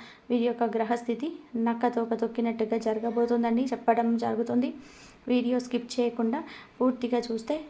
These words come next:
అసలు రహస్యం ఏమిటో మీకు అర్థమవుతుంది. ఆలస్యం లేకుండా వీడియోలోకి అయితే వచ్చేద్దాం. ముఖ్య విషయం ఏమిటంటే శని ప్రభావం వీరికి పూర్తిగా తొలగిపోతుంది. ఇంతకు ముందు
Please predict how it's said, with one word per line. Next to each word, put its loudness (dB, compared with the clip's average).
అసలు -2
రహస్యం 0
ఏమిటో 0
మీకు 0
అర్థమవుతుంది. 2
ఆలస్యం 2
లేకుండా 2
వీడియోలోకి 2
అయితే 0
వచ్చేద్దాం. -2
ముఖ్య 2
విషయం 0
ఏమిటంటే 2
శని 4
ప్రభావం 2
వీరికి 2
పూర్తిగా 0
తొలగిపోతుంది. 0
ఇంతకు 4
ముందు 2